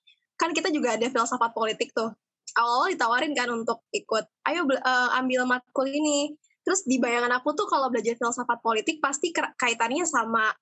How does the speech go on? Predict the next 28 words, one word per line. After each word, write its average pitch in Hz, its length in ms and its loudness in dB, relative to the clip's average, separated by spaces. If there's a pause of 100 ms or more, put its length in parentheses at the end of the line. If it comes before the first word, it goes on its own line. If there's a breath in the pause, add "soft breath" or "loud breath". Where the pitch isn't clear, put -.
(160)
negara, 233 720 2 (240)
terus 277 240 -4
kekuasaan, 247 1040 0 (320 loud breath)
jabatan, 247 720 0
gitu-gitu. 311 320 0
Jadi 330 240 0
kayak 302 320 0
udah 254 320 0
ada 247 80 0
stereotip 247 560 -2
itu 247 160 -2
loh 269 240 4
di 226 80 -6
kepalaku 226 560 0
soal 226 240 0
politik. 220 480 -4 (400)
Nah, 214 240 -2
sampai, 233 320 0 (580 loud breath)
em, 233 580 2 (140)
akhirnya 294 380 2
aku 359 100 -2
nggak, 269 320 2
nggak 240 180 4 (120)
ambil 247 160 -2
itu 311 180 0 (160)
gitu, 214 160 -6 (220)
nggak 226 240 0
mau 226 120 4